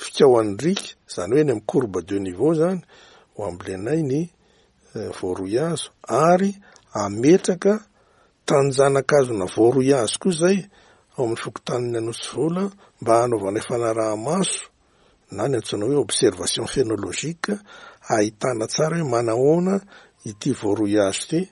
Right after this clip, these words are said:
aty amin'ity faritra ity. Satria ao anatin'izay le, ah, politika fanitarana ny ambaninday an'ny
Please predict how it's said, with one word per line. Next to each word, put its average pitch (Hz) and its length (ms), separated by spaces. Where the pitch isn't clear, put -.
aty 160 440
amin'ity 110 360
faritra 123 520
ity. 95 300
Satria - 520
ao 104 160
anatin'izay 107 720
le, 113 140
ah, 92 400
politika - 840
fanitarana 143 800
ny 131 80
ambaninday 120 800
an'ny 120 400